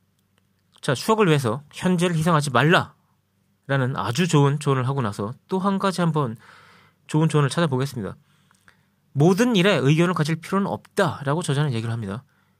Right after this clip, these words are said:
요즘 우리는 의견을 강요받는 어떤 세상에 살고 있죠. 갑자기 어떤 기자가 나타나서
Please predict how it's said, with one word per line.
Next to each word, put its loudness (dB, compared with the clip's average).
요즘 0
우리는 0
의견을 4
강요받는 4
어떤 -4
세상에 -4
살고 -4
있죠. -12
갑자기 -2
어떤 -6
기자가 0
나타나서 -4